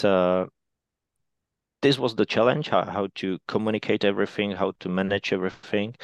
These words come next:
And I also realized that there is really a problem with, with internet, what we Westerners, uh, can't imagine.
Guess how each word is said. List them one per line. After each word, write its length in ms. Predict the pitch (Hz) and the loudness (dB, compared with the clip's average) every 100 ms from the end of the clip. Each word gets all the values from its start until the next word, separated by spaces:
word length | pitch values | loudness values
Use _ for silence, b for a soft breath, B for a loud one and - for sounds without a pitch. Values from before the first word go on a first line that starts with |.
| B B B B - | B B B B -2
And 240 | 104 104 _ _ - _ _ _ _ _ _ _ _ _ | 0 -2 _ _ -20 _ _ _ _ _ _ _ _ _
I 120 | 120 | 0
also 300 | 127 147 - | 2 2 2
realized 480 | 113 110 113 104 107 | 2 4 2 2 2
that 240 | 101 95 - | 0 0 4
there 180 | 101 | 6
is 180 | 104 90 | 6 4
really 220 | 107 143 101 | 0 2 2
a 80 | 87 _ _ _ _ _ _ - | 0 _ _ _ _ _ _ -4
problem 360 | 113 110 98 | 0 0 0
with, 280 | 92 90 - _ | -2 -4 -10 _
with 160 | 95 - | -6 -4
internet, 520 | 80 - - 78 - | -2 0 0 0 -2
what 200 | 92 90 | -4 -4
we 140 | 95 85 - 104 | -6 -8 -12 -6
Westerners, 880 | 101 - 95 90 87 80 - - | -6 -2 -2 0 -2 -4 -6 -2
uh, 300 | 95 82 82 - 101 _ - | 0 2 0 -6 -16 _ -4
can't 240 | 98 90 | -4 -2
imagine. 380 | 92 131 90 | -4 -4 -4